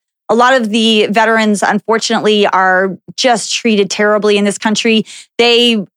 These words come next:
are the ones who give the most. They sacrifice the most, and they should never have to worry about things like mental health, physical ailments. They should never have to worry about that. Unfortunately,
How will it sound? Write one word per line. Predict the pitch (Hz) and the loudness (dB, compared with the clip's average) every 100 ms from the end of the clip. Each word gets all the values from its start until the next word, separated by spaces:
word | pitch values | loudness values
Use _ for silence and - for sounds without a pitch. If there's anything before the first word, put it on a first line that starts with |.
| _ _ 202 | _ _ -2
are | 220 | 0
the | 220 | 2
ones | 226 226 | 0 0
who | 226 | -2
give | 180 233 220 202 202 | 0 0 0 -2 -2
the | 208 | 2
most. | 214 277 - - | 2 2 0 -2
They | 208 208 | 0 0
sacrifice | - 214 233 226 226 214 | 0 -2 -2 -2 -2 -2
the | - | 0
most, | 202 226 220 208 - _ _ _ - | 2 2 2 0 -6 _ _ _ -2
and | 233 220 214 196 - | 2 2 0 -2 -4
they | 208 247 | -2 0
should | - 226 | 0 0
never | 233 233 285 | 2 0 0
have | 233 220 | -2 -2
to | 208 | -2
worry | 202 208 202 | 0 2 2
about | 190 - | 0 -2
things | 202 190 | -2 -2
like | 196 | -2
mental | 208 214 - | -2 -2 -2
health, | 202 208 202 - _ _ _ - | 0 0 0 -6 _ _ _ -2
physical | 233 240 247 226 214 - | 0 0 2 2 2 2
ailments. | 214 214 220 208 214 | 2 2 0 -2 -2
They | 220 | -2
should | 233 | 0
never | 226 226 226 240 | 2 2 2 2
have | 220 - | 0 0
to | 208 | 0
worry | 202 226 | 2 2
about | 208 185 | 0 0
that. | 185 190 | 0 -2
Unfortunately, | 196 185 285 294 - 277 254 247 240 | -2 -2 -2 -2 0 -2 0 0 0